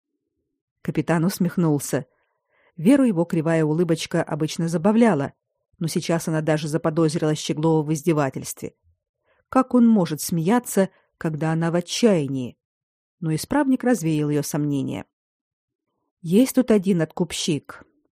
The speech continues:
Горбунов. Местные его очень не любят. Да у него связи в самой Москве. Горбунов богаче, чем наши несостоявшиеся покупатели,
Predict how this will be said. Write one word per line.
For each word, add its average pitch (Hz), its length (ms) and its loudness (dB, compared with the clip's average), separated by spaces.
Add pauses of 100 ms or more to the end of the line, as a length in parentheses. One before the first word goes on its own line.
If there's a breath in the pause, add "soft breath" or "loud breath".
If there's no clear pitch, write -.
Горбунов. 180 720 2 (720)
Местные 175 460 0
его 160 180 0
очень 165 320 -2
не 165 120 0
любят. 147 420 -2 (640)
Да 165 140 0
у 170 60 4
него 165 220 0
связи 160 640 0 (120)
в - 60 -16
самой 160 400 -2
Москве. 156 600 -2 (1160)
Горбунов 226 520 2
богаче, 254 640 4
чем 214 260 0
наши 185 240 -2
несостоявшиеся 175 920 -2
покупатели, 147 840 0